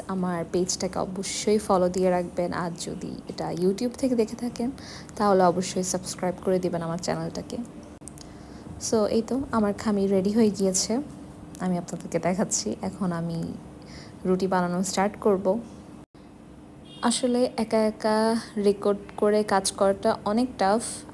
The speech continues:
I think যারা ভিডিও করেন রেগুলার বা আপলোড করেন, তারা খুব ভালো করে বুঝেন। So আমি অফ ক্যামেরায় সবগুলো রুটি ভালো করে বেলে নিয়েছি, এখন আমি সবগুলো ছেঁকে নিব। Ignore my পুরাতন তাওয়া, এটা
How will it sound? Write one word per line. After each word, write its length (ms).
I 40
think 180
যারা 260
ভিডিও 260
করেন 260
রেগুলার 440
বা 120
আপলোড 300
করেন, 220
তারা 220
খুব 100
ভালো 240
করে 140
বুঝেন। 340
So 120
আমি 140
অফ 60
ক্যামেরায় 400
সবগুলো 340
রুটি 180
ভালো 220
করে 200
বেলে 280
নিয়েছি, 400
এখন 240
আমি 160
সবগুলো 340
ছেঁকে 260
নিব। 120
Ignore 380
my 180
পুরাতন 360
তাওয়া, 260
এটা 140